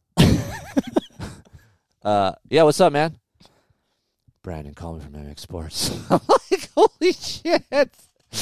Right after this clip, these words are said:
He was so bummed out. Oh, man. Hey, that's why, uh, we call him D three.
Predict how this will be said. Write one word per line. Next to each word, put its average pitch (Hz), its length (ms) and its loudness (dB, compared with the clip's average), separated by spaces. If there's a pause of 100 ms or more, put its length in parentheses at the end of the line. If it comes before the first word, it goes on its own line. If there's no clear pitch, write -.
(580)
He 381 120 6
was 381 140 6
so 339 260 6
bummed 269 300 2
out. 214 400 4 (360)
Oh, 120 500 4
man. 90 420 -8
Hey, 143 320 2 (520)
that's 127 260 0
why, 131 400 4
uh, 104 280 2
we 101 100 -6
call 110 200 -6
him 98 100 -8
D 90 160 -10
three. 82 320 -10